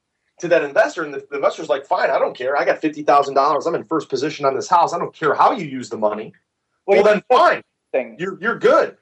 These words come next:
Speaker 1: The problem then lies that if you don't disclose it to the investor, the investor loses the fifty thousand dollars somehow, or they don't get paid back timely like they're supposed to. They get pissed off. They go to a securities regulator.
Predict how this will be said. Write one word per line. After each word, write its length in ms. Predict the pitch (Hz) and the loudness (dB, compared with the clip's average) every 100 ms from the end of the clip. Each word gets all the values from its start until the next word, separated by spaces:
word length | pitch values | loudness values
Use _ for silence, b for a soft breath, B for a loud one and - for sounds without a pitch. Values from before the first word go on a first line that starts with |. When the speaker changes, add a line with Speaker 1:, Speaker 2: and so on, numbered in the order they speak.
| _ | _
Speaker 1:
The 80 | - | -10
problem 480 | 151 214 220 - 254 | -4 0 2 0 -2
then 160 | 185 165 | -2 0
lies 400 | 156 147 156 143 | 0 0 -2 -2
that 120 | 135 | -6
if 120 | 135 | -8
you 80 | 135 | -4
don't 300 | 185 226 262 | 0 0 -2
disclose 420 | 175 - 226 214 | -10 -2 0 0
it 80 | 175 | -2
to 80 | 170 | -2
the 120 | 165 | -2
investor, 640 | 143 175 202 - 120 117 - _ _ | 0 0 0 -2 -8 -8 -12 _ _
the 100 | 151 | 0
investor 420 | 151 147 - - 160 | 0 0 -4 -2 -4
loses 560 | 143 202 262 277 185 | 0 2 2 0 -4
the 80 | 160 | -4
fifty 320 | 170 160 156 | -4 -4 -2
thousand 340 | 151 156 127 127 | 2 2 2 2
dollars 300 | 117 107 107 | 2 2 -2
somehow, 480 | 139 107 98 85 - _ _ _ _ b b | -2 -2 -4 -8 -10 _ _ _ _ b b
or 160 | 165 | 4
they 100 | 160 | 4
don't 220 | 156 208 | 4 2
get 160 | 202 180 | 2 -4
paid 240 | 190 180 | 0 0
back 240 | 175 208 214 | 2 0 -2
timely 340 | 156 143 135 | -4 -4 -4
like 200 | 127 127 | -6 -4
they're 120 | 135 | -4
supposed 500 | - - - 117 - 107 | -6 -10 -2 0 -2 -8
to. 140 | 85 - b b - | -12 -12 b b 0
They 140 | 180 | 2
get 160 | 208 202 | 4 2
pissed 320 | 180 165 - | 0 -4 0
off. 300 | 151 147 139 | 2 2 0
They 160 | 156 196 | -4 2
go 120 | 208 | 2
to 100 | 180 | 2
a 40 | |
securities 520 | 156 139 - 156 135 120 | -6 -12 -10 -8 -8 -2
regulator. 720 | 143 131 139 135 135 131 | -2 0 -2 -2 -2 -2